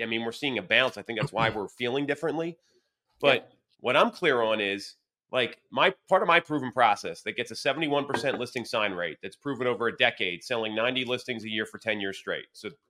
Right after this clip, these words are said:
Speaker 1: pretty good numbers. Sending a personalized video before you go. I, so many agents, "I'm not sending the video."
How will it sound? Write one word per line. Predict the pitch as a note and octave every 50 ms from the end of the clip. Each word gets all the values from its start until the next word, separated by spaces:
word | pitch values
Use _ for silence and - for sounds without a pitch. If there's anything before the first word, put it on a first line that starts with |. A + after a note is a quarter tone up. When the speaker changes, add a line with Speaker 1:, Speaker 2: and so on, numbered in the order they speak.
| _ _ _ _ _
Speaker 1:
pretty | - E3 D#3 D3
good | B2 C#3+ B2+ A#2+
numbers. | A2+ G#2 F2 D2 - - - - _ _ _ _ _ _ _ _ _ _ _ _ _ _ _ _ _ _ _ _ _ _ _ _ _ _ -
Sending | - - - F3 E3+ F3 F#3+ G3+ G3+ G#3
a | D3+ D3+ D3
personalized | D3 - E3+ F3 E3+ - F3+ E3 D3 C#3+ D3+ D3+ A#2+ A#2+
video | D3 C3+ C#3 C#3 C3
before | A#2+ B2 - - C3+ C3
you | B2 B2 A#2+
go. | A2+ A#2+ G2+ - - -
I, | C#3+ E3 _ _
so | - - - G3+
many | G#3 A#3+ A#3+ F3
agents, | D3+ E3+ E3+ F3+ - -
"I'm | A2 B2+ C#3
not | C#3+ C3 B2
sending | - C#3 B2+ A#2+ A2+
the | G#2
video." | F#2 G#2 G#2 G2 F2 D#2+ C#2+